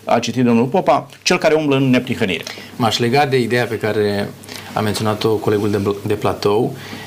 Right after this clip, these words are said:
Speaker 2: uh, despre vechiul și noul legământ. În Evrei, la capitolul patru, cu versetul doi, spune, „Căci și nouă ni s-a adus o veste bună ca și lor,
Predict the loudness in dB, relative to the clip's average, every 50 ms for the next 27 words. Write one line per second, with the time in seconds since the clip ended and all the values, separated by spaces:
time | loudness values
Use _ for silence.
0 | -14 -6 -4 0 2 2 2 4 2 2 0 -2 -4 -4 -2 -2 -2 -2 0 0
1 | 2 2 2 2 0 0 0 -2 -2 -2 -2 -4 -4 -2 0 0 2 2 2 2
2 | 2 2 2 0 0 0 0 -2 -2 -4 -6 -10 -14 -16 -16 -16 -14 -14 -14 -12
3 | -6 -4 -2 0 0 2 4 4 4 4 2 0 0 0 0 0 0 0 0 0
4 | 0 0 2 2 2 0 -2 -8 -10 -10 -6 -4 -4 -4 -4 -4 -4 -2 -2 -2
5 | 0 2 2 2 2 0 -2 -4 -2 0 0 0 -2 0 0 0 0 0 -2 0
6 | 0 2 2 2 4 4 4 2 2 2 0 -2 0 0 0 0 0 0 -2 -4
7 | -6 -6 -4 -4 -2 0 0 0 0 0 0 0 0 0 0 0 0 0 0 0
8 | 0 0 0 0 0 2 2 2 2 2 2 0 -4